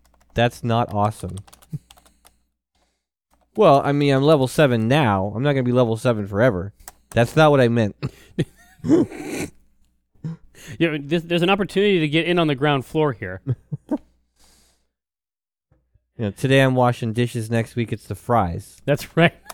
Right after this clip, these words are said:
Speaker 1: So, so what? You're a, you're a chef? No, chef is, is a different profession. I'm a baker, level seven baker,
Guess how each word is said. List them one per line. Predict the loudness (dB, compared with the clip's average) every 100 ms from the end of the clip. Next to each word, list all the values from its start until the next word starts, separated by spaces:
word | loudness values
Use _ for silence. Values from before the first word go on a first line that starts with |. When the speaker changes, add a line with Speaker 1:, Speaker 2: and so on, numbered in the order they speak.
| -20 _ _ _ _ _ _ _
Speaker 1:
So, | -8 -8 -8
so | -6 -2
what? | -2 -2
You're | -2 -4
a, | -6
you're | -6 -6
a |
chef? | -4 -2 -2 -4 -12 -4
No, | -2
chef | 0 -2 -2
is, | -8 -10 -10
is | -6
a | -4
different | -2 -4 -6
profession. | -8 -4 -6 -4 -2
I'm | 0
a | 2
baker, | 2 0 -2 -12 -20 _ -8 2
level | 2 2
seven | 2 4 4 0
baker, | 0 -2 -6 -10